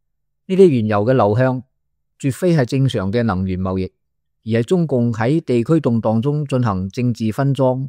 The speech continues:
同趁火打劫嘅典型例證。另外，根據接近中共外交系統嘅知情人士羅先生披露，北京早喺幾年前就開始布局呢條避險通道。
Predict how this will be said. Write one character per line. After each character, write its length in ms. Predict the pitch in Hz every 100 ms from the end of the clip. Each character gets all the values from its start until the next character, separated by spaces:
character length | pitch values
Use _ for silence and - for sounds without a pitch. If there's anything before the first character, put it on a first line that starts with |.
| -
同 280 | 113 98 101
趁 260 | 131 120
火 220 | 117 117 131
打 200 | 113 123
劫 120 | 113
嘅 220 | 110 104
典 240 | - 107
型 200 | 135 85 82
例 120 | 85
證。 220 | 95 92 - _ _ _ _ -
另 200 | 131 127
外， 260 | 120 120 - _ _
根 180 | 165 156
據 80 | 143
接 160 | 143 135
近 200 | - 233
中 220 | 170 165
共 280 | 147 120 120
外 180 | 117 113
交 180 | 151 139
系 80 | 117
統 300 | 107 107 135
嘅 180 | 120
知 160 | 107 151
情 140 | 135
人 180 | 92 82
士 280 | - 98 98
羅 200 | 98 90
先 160 | 135 123
生 220 | 127 127
披 160 | -
露， 200 | 98 73 _ _ _ _ _ _ _ _ -
北 100 | 151
京 180 | 165
早 120 | 151 147
喺 200 | 156 147
幾 160 | 143
年 140 | 147 104
前 320 | 101 95 92
就 300 | 120 110 113
開 360 | - - 151 143
始 240 | - 143
布 200 | 135 113
局 260 | 113 107 147
呢 60 |
條 240 | 131 98 87
避 300 | 113 107 104
險 240 | 110 120
通 240 | 135 135 117
道。 200 | 85